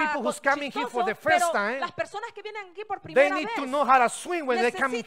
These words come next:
Speaker 1: in
Speaker 2: necesitan
Speaker 1: the church.
Speaker 2: saber cómo nadar al llegar a
Speaker 1: Be-,
Speaker 2: este lugar.
Speaker 1: because the rivers
Speaker 2: Porque los
Speaker 1: of
Speaker 2: ríos
Speaker 1: living
Speaker 2: de
Speaker 1: water,
Speaker 2: agua viva
Speaker 1: they have to be flowing
Speaker 2: tienen
Speaker 1: this
Speaker 2: que estar
Speaker 1: place.
Speaker 2: fluyendo en este lugar.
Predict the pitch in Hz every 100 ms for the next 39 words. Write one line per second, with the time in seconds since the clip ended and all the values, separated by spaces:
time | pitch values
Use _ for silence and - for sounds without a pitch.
0 | 294 262 214 247 240 359 415 427 392 403
1 | 392 370 392 427 359 294 330 415 311 311
2 | 247 302 285 370 185 240 269 208 247 233
3 | 349 359 370 381 392 403 403 339 381 480
4 | 269 233 226 269 392 381 359 294 277 240
5 | 294 466 427 427 453 370 262 277 285 -
6 | 285 285 208 240 392 339 269 247 392 233
7 | 415 - 370 359 415 480 440 359 330 311
8 | 330 294 294 285